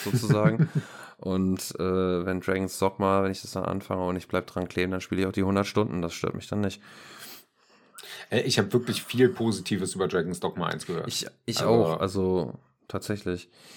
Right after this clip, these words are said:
Speaker 1: Ich hab nur, ich
Speaker 2: Und ich hab auch damals die Demo gespielt und ich fand die super geil, aber das Spiel war mir einfach zu groß.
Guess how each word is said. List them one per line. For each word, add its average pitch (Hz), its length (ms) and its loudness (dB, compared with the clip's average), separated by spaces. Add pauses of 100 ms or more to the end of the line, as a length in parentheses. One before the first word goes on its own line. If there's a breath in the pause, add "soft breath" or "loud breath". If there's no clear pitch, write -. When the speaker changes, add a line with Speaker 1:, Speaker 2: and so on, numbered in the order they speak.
(320 loud breath)
Speaker 1:
Ich - 120 -4
hab - 120 2
nur, 120 260 4
ich - 220 -4
Speaker 2:
Und 90 60 -2
ich - 80 0
hab 101 40 4
auch 104 120 6
damals 104 420 2
die 104 180 2
Demo 104 400 4
gespielt 110 420 4
und 95 140 -2
ich - 40 -10
fand 104 160 -2
die 90 40 -10
super 92 220 0
geil, 107 500 6
aber 90 180 2
das 87 140 0
Spiel 98 320 -2
war 90 80 -2
mir 85 120 -2
einfach 80 200 -6
zu - 160 -4
groß. - 420 -10